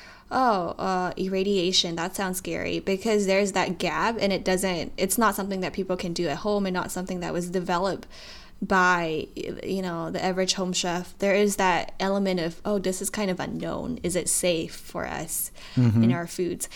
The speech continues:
Speaker 1: And I think one thing that people can probably take away from this is that think about what your food supply would look like if you didn't have pasteurized juice, right?
Speaker 2: Mm-hmm.
Speaker 1: Like, if you didn't have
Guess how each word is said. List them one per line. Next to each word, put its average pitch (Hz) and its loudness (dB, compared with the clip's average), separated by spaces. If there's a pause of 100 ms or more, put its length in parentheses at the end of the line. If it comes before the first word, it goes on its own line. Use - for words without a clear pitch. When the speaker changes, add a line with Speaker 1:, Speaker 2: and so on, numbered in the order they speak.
(120)
Speaker 1:
And 220 0
I 226 6
think 294 4
one 262 6
thing 269 2
that 233 4
people 208 0
can 208 -2
probably 190 -2
take 254 -2
away 269 2
from 254 0
this 269 2
is 190 2
that 170 2 (120)
think 277 4
about 220 4
what 196 2 (140)
your 190 2
food 202 0
supply 190 0
would 175 -4
look 185 -2
like 156 -4
if 247 4 (120)
you 196 -2
didn't 196 0 (420)
have 208 -4
pasteurized 180 0
juice, - -2 (920)
right? 175 -2
Speaker 2:
Mm-hmm. 120 8
Speaker 1:
Like, - 2 (1300)
if 208 4
you 202 2
didn't 208 2
have 175 -6